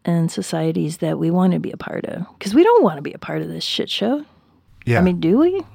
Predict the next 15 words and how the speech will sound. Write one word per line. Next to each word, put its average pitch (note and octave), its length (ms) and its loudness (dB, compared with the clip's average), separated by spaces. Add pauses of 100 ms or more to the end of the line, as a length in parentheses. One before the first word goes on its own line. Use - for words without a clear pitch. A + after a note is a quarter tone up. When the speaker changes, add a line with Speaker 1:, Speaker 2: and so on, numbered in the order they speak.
Speaker 2:
No, A#2+ 240 0
but B2+ 140 -2
we D3 160 0
don't D3+ 140 2
wanna C3+ 220 0
be A#2 140 -2
a G#2+ 60 0
part A2+ 240 0
of G2+ 120 -2
the G2+ 140 -2
inevitable F#2+ 560 -4
reaction F2+ 540 -4
to D#2+ 200 -8
it D2+ 80 -8
either, E2+ 320 -10